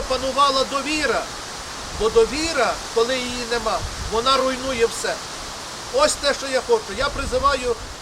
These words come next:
Боже благословіння рукою владики нашого на всіх вас, дорогі парафіяни,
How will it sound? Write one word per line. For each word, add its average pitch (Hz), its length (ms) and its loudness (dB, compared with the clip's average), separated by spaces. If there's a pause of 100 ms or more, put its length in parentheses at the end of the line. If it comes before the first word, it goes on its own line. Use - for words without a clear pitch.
Боже 254 300 6
благословіння 233 880 2 (380)
рукою 240 500 4
владики 240 560 2
нашого 208 540 -4 (380)
на 214 80 2
всіх 262 400 -4
вас, 214 240 0 (320)
дорогі 220 300 2
парафіяни, 202 720 -2